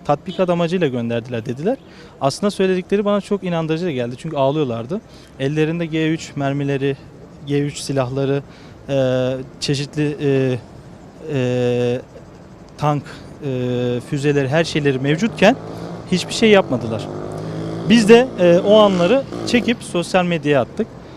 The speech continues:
Daha sonra o gece, e, en çok izlenen videolar arasına girdi.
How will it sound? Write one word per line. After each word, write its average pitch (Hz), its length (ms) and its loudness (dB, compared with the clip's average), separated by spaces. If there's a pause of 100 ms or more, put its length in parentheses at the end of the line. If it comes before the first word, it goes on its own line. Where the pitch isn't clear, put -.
(200)
Daha 214 160 4
sonra 190 480 0
o 202 120 2
gece, 170 600 2
e, 170 100 0
en 175 260 4
çok 175 180 -4
izlenen 156 340 -4
videolar 151 300 0
arasına 131 360 -4
girdi. 120 400 -6